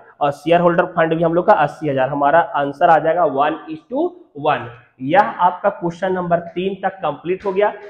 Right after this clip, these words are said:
आगे और क्वेश्चन बताएंगे बच्चे, एक वीडियो और आपका इसका बनाऊंगा जिसमें सिर्फ solvency ratio के क्वेश्चन रहेंगे। ज्यादा लंबा वीडियो इसलिए नहीं लेके चल रहा हूं ताकि आपका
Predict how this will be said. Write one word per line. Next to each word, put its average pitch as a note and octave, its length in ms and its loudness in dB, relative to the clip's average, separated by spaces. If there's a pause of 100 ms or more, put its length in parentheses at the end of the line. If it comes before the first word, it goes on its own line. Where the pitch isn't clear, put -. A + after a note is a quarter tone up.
(200)
आगे E3+ 300 0
और F#3+ 280 2
क्वेश्चन F#3+ 360 -4
बताएंगे D#3 340 -2
बच्चे, C#3+ 320 -10
एक E3+ 200 -10
वीडियो E3+ 340 -4
और F#3 180 4
आपका F3+ 220 -2
इसका E3+ 220 -2
बनाऊंगा E3 500 2
जिसमें E3+ 360 -12
सिर्फ G#3 260 -8
solvency D#3+ 600 -4
ratio F3 300 -6
के F3 120 -10
क्वेश्चन D#3+ 340 -4
रहेंगे। A#2+ 300 -4 (440)
ज्यादा D3+ 440 6
लंबा F3 360 6
वीडियो E3 340 2
इसलिए F3+ 380 -2
नहीं E3+ 220 2
लेके F3 220 -4
चल E3+ 200 -2
रहा E3+ 140 0
हूं F3 120 0
ताकि D#3+ 360 -4
आपका D3+ 480 -2